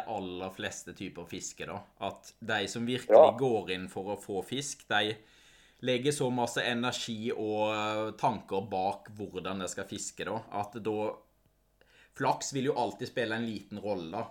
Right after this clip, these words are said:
Speaker 1: om fisken biter eller inte. Men det blir mindre och mindre ju mer, eh,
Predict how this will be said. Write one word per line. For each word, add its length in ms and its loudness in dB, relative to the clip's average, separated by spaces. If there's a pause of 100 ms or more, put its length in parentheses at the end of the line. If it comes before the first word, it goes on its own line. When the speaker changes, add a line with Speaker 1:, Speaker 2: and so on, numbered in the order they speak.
Speaker 1:
om 100 -10
fisken 340 -8
biter 300 -10
eller 100 -8
inte. 380 -8
Men 460 -4
det 140 -8
blir 160 -2
mindre 340 -4
och 80 -2
mindre 380 -6
ju 160 0
mer, 420 -2
eh, 260 2